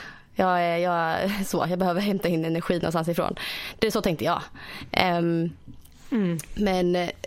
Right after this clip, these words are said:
Speaker 1: det som var, det jag kan minnas, det var ju att jag och min syster, vi låg ju liksom sista lektionen i skolan, eh, på högstadiet, så låg vi längst bak i klassrummet och somnade bakom böckerna. Alltså, vi satt så långt bak, för vi kommer somna.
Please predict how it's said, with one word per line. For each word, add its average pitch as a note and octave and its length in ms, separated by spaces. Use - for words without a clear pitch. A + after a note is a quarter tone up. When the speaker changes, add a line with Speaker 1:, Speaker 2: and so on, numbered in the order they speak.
Speaker 1:
det F#3 280
som F#3 260
var, G#3 440
det F#3+ 120
jag F3+ 100
kan F3+ 120
minnas, F3+ 340
det A3+ 80
var G#3+ 120
ju F3+ 60
att F3 240
jag G3 220
och G#3 80
min F3 100
syster, E3+ 280
vi G3 100
låg F#3+ 220
ju E3+ 60
liksom F3 320
sista - 380
lektionen F#3 360
i F3+ 60
skolan, F#3 580
eh, F#3+ 720
på - 100
högstadiet, F3+ 440
så - 160
låg F#3+ 200
vi F3+ 80
längst F3 320
bak E3+ 160
i - 20
klassrummet F3+ 600
och - 380
somnade F#3+ 320
bakom F#3+ 200
böckerna. F3+ 360
Alltså, G3+ 180
vi F#3+ 60
satt G#3 120
så - 100
långt F3 160
bak, F3 220
för F#3 120
vi F#3 60
kommer G3 220
somna. F3+ 340